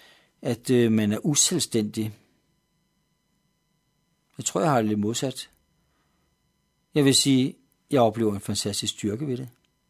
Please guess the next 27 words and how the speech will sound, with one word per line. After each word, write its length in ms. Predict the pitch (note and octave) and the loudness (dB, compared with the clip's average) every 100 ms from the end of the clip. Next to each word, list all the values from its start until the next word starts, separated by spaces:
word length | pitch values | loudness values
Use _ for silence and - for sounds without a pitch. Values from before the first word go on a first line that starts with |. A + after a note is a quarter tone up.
| _ _ _ _ _ _ _ _ _ _ - | _ _ _ _ _ _ _ _ _ _ 0
Jesus 320 | C#3+ C#3+ C3 | 2 2 0
er 60 | B2 | 0
svær 200 | - F#3 | 2 0
at 80 | - | 0
forklare 380 | A2 D#3+ G3+ | -2 2 2
betydningen 560 | G#3 E3 - F#3 F3 D3+ | 2 -2 2 2 4 2
af, 80 | B2+ | 2
det 120 | F3 | 2
er 40 | |
rigtigt. 300 | D3+ D3+ F3 D#3+ _ _ _ _ _ _ _ _ - | 0 0 -6 -8 _ _ _ _ _ _ _ _ -2
Ja, 40 | |
det 100 | A2+ | 0
er 40 | A2 | 2
vel 100 | A2+ | 4
næsten 220 | C#3+ D3 | 4 2
ligesom 280 | C#3+ C3+ A#2 | 4 4 4
vinden, 300 | C#3+ F#3+ D3+ | 2 2 2
der 80 | |
er 60 | C3 | 0
svær 220 | - D3+ | 2 0
at 80 | D3 | -2
forklare, 320 | C#3 C#3+ C#3 | 0 0 2
hvor 100 | C3+ | 2
den 120 | C#3 | 0
kommer 260 | - D3 F3+ | 2 0 0
fra, 260 | D3+ D3 B2+ | 0 0 2
og 220 | A#2+ | 0